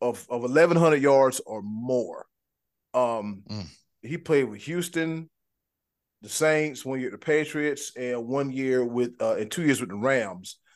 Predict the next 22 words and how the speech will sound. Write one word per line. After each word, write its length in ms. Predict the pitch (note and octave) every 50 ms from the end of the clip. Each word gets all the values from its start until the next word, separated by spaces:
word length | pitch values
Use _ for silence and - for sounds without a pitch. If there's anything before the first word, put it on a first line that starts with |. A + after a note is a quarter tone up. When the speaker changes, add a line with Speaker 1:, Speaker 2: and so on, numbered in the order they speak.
| _ _ _ _ _ _ _ -
Speaker 1:
Um, 600 | B2+ B2+ B2 A#2+ A#2 A2+ G#2 G#2 G2 F#2 F2 E2+ _ _ _ _ _ _ _ _ _ -
Brandon 380 | A#2 A2+ D3 F3 G3 F#3+ E3+
Cooks 280 | F3 - F3 D#3 - B2+
is 100 | A#2 A2
good, 380 | G#2 G#2+ B2+ A#2+ - - - -
and 100 | G#2+ A2+
he's 240 | B2 E3+ F#3+ F3+ F#3
another 380 | F#3 F3+ F#3 G3 G3+ G#3 G3+ F#3+
guy 500 | E3 D3+ C3+ A#2+ A2+ G#2+ F#2+ F#2+ G#2 A#2 - _
like 240 | A2 A#2+ B2 B2+ B2+
Terry 220 | - D3 D3 D3+
McLaurin 680 | - - - E3+ D#3+ C#3+ C3 A#2 G#2+ G#2 G#2 G#2+ A#2 - _ _ _ _ _ _ _ _ _ _
who's 360 | E3+ E3+ D#3+ D#3 D3 C#3 C#3+
thrived 440 | - - D#3 D#3+ D#3+ E3+ F3 E3 E3
and 80 | E3 D#3+
survived 840 | - C#3+ C#3 F3 F#3+ F#3 E3+ C#3 A#2+ A2 A2+ A#2+ C#3 D3+ - _ _ _ _ _ _ _ _ _ _ _ _ _ -
under 540 | C#3 C#3 C#3 C3+ C3+ C3 C3 B2+ B2+ B2 B2 - - _ _ _ _ _ _ _ _
bad 440 | B2 A2+ G#2+ _ - C3+ D3 D3+ D3
quarterback 440 | - E3+ F3 D#3+ B2 B2+ A#2+ G#2+ F#2
play. 260 | - B2 A2 G2 F2 - _ _ _ _ _ _ _ _ _ _ _ _ _ _ _ A2+
Davis 320 | A2+ A#2 A2+ A#2 - -
Mills, 800 | - A#2 A#2+ A#2+ A#2+ A#2+ A#2+ A#2 A#2 A#2 B2 - - - -